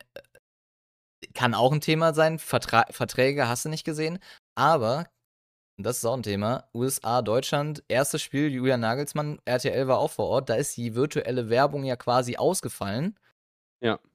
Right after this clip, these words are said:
Speaker 1: Und, oder hatte zumindest Grafikprobleme und, äh, da hat
Speaker 2: Ja.
Speaker 1: man dann das Bild gewechselt ohne virtuelle Werbung. Da lief dann U-S-Werbung. Vielleicht hat man seitdem gesagt, okay, wir lassen quasi als Backup, da ja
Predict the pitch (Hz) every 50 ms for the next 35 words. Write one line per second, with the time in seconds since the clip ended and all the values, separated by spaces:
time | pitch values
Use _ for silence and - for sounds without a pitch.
0 | _ - 120 117 113 113 - - 104 107 104 120 131 - 113 - 123 123 120 113
1 | - - 131 123 110 - 131 - - - 104 98 95 98 98 101 113 143 175 -
2 | - 110 117 107 - - - - 110 101 117 123 110 107 123 117 117 110 107 -
3 | - 135 160 180 - - 107 104 107 107 - - 123 127 - - 143 170 185 139
4 | 107 87 92 92 - - 98 82 95 92 98 98 104 110 131 135 120 123 120 117
5 | 139 143 - - 147 139 135 135 - 175 - - 117 104 101 98 113 139 170 -
6 | - - - _ _ - 113 120 151 - 139 131 123 127 120 113 127 143 160 170
7 | 160 - 139 135 127 139 143 - - 117 - - 147 147 143 139 127 123 123 139
8 | - - 156 139 - - 135 131 147 143 143 - - 120 - - - 127 147 -
9 | - - - 135 151 - - - 113 120 123 123